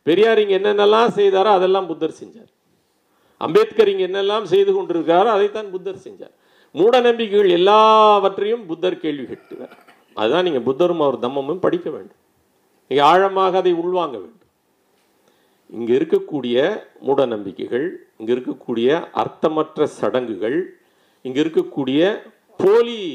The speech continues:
தத்துவங்கள், இது எல்லாவற்றையும் புத்தர் கேள்விக்குள்ளாக்குகிறார். அதையெல்லாம் கடந்து ஒரு முக்கியமான செய்தியை நாம் புரிந்து கொள்ள வேண்டும். குறிப்பாக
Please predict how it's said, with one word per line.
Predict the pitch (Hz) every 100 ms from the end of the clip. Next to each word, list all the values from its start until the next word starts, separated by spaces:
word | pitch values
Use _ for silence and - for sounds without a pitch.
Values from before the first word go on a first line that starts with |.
| 107 -
தத்துவங்கள், | 139 - 202 160 117 127 185
இது | 131
எல்லாவற்றையும் | 131 175 220 220 214 202 175 151 - 196 233
புத்தர் | 160 156 160 143
கேள்விக்குள்ளாக்குகிறார். | 151 147 127 110 98 92 104 104 110 - _ _ -
அதையெல்லாம் | 95 143 180 233
கடந்து | - 196 202 180
ஒரு | 165
முக்கியமான | 131 131 208 208 214 214
செய்தியை | 185 180 175 175
நாம் | 143 123
புரிந்து | 156 175 160
கொள்ள | 120 101
வேண்டும். | 92 - -
குறிப்பாக | 156 156 160 156